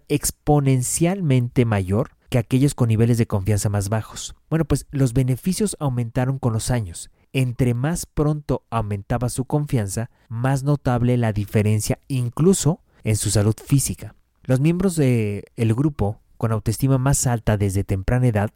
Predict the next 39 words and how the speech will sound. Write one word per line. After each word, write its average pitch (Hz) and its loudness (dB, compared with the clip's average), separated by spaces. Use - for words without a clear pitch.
empezaban 131 2
en 123 2
condiciones 127 0
de 139 0
salud 117 -2
más 131 -2
o 170 0
menos 131 0
similares 107 2
a 113 -2
los 104 0
del 98 2
otro 104 2
equipo, - -4
pero 175 0
veinticinco 127 0
años 180 4
después 120 0
padecían 120 0
solo 175 0
una 170 0
tercera 143 0
parte 131 -2
de 123 4
los 107 0
problemas 117 2
de 113 2
salud 107 0
que 113 2
los 101 -2
otros 107 -4
participantes. - -4
Ayuda 135 0
a - 0
las 143 2
personas 117 0
que - -4
te 107 0
rodean, 98 -2